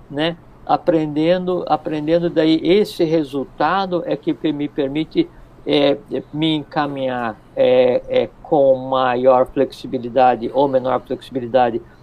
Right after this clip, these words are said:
com maior certeza, com menor certeza, né, com maior determinação ou não, àquele caminho que é o caminho de lei. Porque se a gente pe-, pensar bem, o que a gente erra hoje, com certeza a gente já errou antes, ou nessa vida, ou, ou em outra.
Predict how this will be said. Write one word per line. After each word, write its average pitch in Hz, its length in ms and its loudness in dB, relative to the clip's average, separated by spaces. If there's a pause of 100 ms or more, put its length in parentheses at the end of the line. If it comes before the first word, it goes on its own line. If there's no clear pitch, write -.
com 151 100 -2
maior 135 320 6
certeza, 135 500 0
com 131 220 2
menor 127 340 0
certeza, 147 760 -2 (360)
né, 139 140 2
com 147 180 -4
maior 143 260 4
determinação 139 840 0
ou 135 220 2
não, 165 280 -2 (220)
àquele 175 520 2
caminho 175 400 -4
que 180 100 -2
é - 20 4
o 175 60 0
caminho 175 400 -6
de 175 140 -4
lei. 175 320 -4 (1120)
Porque 170 180 2
se 170 60 -4
a 165 40 0
gente 175 180 -2
pe-, 165 200 2
pensar 151 440 -2
bem, 135 320 -2 (960)
o 170 120 4
que 170 140 0
a 139 60 2
gente 135 460 -4
erra 120 380 -2
hoje, 170 440 -2
com 208 220 -4
certeza 214 560 -2
a 175 40 -4
gente 156 320 -4
já 139 200 2
errou 135 480 6
antes, 127 600 2
ou 143 340 2
nessa 131 380 -2
vida, 175 280 -2
ou, 320 180 -2
ou 208 140 0
em 175 120 -2
outra. 156 440 -4